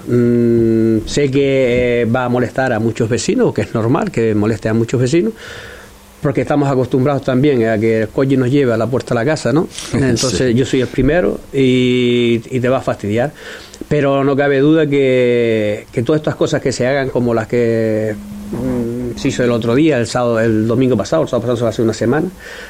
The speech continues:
Speaker 1: todos estos deportes, eh, hay que llevarlo a cabo y lo que dice Mingo, lo único que es ponerle, eh, fecha, porque con una fecha que tú puedas participar mejor, pues se-, sería mucho más bonito, pero bueno,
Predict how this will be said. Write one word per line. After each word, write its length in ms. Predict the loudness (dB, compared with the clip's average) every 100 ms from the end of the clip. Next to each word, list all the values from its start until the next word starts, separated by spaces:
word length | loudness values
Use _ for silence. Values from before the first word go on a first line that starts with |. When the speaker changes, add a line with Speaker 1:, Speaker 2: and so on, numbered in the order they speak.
| -4
Speaker 1:
todos 140 | -4 0
estos 120 | 0
deportes, 520 | 2 -2 0 -2 -2
eh, 480 | 0 2 2 2 -2 -2
hay 180 | 0
que 80 | 2
llevarlo 340 | 2 2 2 0
a 60 |
cabo 420 | 0 2 2 4
y 180 | 4 4
lo 120 | 4
que 60 | 2
dice 200 | 2 2
Mingo, 240 | 2 2
lo 60 | 2
único 240 | 2 2
que 80 | 0
es 40 | 0
ponerle, 480 | 2 2 2 0 -4 -16 -8
eh, 720 | -2 2 2 2 2 0 -2 -6 -14
fecha, 460 | -8 -4 0 0 -2 -4 -16 -16 -8
porque 220 | -4 0
con 80 | 0
una 120 | 0
fecha 720 | 0 0 0 0 0 0 -2 -2
que 180 | -2
tú 140 | 0 0
puedas 200 | 0 0
participar 640 | -4 -4 -2 -2 -2 0
mejor, 380 | 0 0 -2 -4 -8 -12 -12 -12 -4
pues 220 | -2 -2 -4 -6 -2
se-, 280 | -2 -4 -4
sería 360 | -2 0 2
mucho 240 | 2 2 0
más 120 | 2
bonito, 300 | 2 2 2
pero 200 | 2 2
bueno, 240 | 2 0